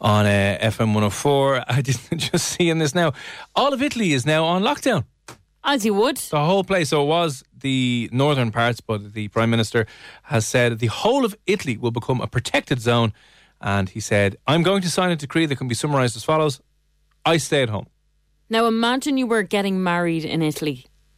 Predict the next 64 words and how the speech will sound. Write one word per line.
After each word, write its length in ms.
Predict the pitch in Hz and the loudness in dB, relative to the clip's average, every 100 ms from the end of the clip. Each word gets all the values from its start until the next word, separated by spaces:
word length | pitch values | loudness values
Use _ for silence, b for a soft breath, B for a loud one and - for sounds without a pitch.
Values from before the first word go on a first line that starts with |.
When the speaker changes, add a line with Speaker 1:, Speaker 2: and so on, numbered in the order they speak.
| - | -2
Speaker 2:
in 80 | 170 | 0
the 80 | 160 | 2
next 260 | 156 - | 0 -2
few 140 | - 147 | -4 -2
weeks 260 | 139 - | -4 -6
or 20 | 139 | -8
something. 300 | 160 139 135 _ _ - | -6 -6 -8 _ _ -2
Speaker 1:
A 40 | 139 | 0
lot 160 | 190 | 2
of 80 | 190 | 2
Irish 200 | 196 180 | 0 -2
people 200 | 185 170 | -4 -2
go 200 | 143 170 | 0 0
to 160 | - 147 | 0 -4
Italy 220 | 143 143 | -2 -4
'cause, 240 | 139 120 B B _ | -2 -4 B B _
you 100 | - | -2
know, 220 | 117 101 80 | 2 2 0
it 160 | 117 | -2
winds 260 | 110 113 110 | 0 2 0
up 60 | 101 | 0
being 180 | 110 101 | 0 -2
cheaper 320 | - 127 117 | 0 -2 0
a 60 | 104 | 0
lot 120 | 104 | 0
of 80 | 104 110 | -2 -2
the 60 | |
time 140 | 101 95 | -2 -2
to 80 | |
do 100 | - | -4
it 60 | 98 | -6
abroad 340 | - 98 101 - | 0 0 0 -4
because 340 | - - - | -14 -14 -14
it's 80 | - | -14
insanely 420 | - - - - | -12 -10 -10 -10
expensive 380 | - - - - | -12 -10 -8 -8
to 60 | - | -6
get 120 | - | -6
it 60 | - | -8
done 120 | - | -8
here. 160 | - - - | -8 -8 -2
Speaker 2:
So 100 | - | 0
would 100 | 339 | 2
you 40 | 320 | 2
have 60 | 349 | -2
to 60 | |
cancel 300 | 294 339 285 | -2 -2 0
the 40 | 254 | 0
wedding? 260 | 269 381 | 0 0
Speaker 1:
Yep, 320 | 208 254 269 262 _ | 0 0 0 -4 _
you 40 | 160 | -8
gotta 160 | 190 | -4
cancel 240 | 180 180 180 | 0 0 2
your 100 | 175 | 2
wedding. 260 | 170 170 | 0 -4
Speaker 2:
Stop. 640 | - - - 330 349 359 - 240 | -8 -14 -10 -6 -4 -6 -6 -2
Speaker 1:
Well, 180 | 311 | 0
yeah, 140 | 349 403 | 2 0
it's 160 | - | -2
just 280 | - - - - | -4 -4 -8 -6
gone. 240 | - 214 226 | -2 0 0
See 140 | 214 | -2
you, 80 | 214 | 0
bye. 240 | 156 226 | 0 -2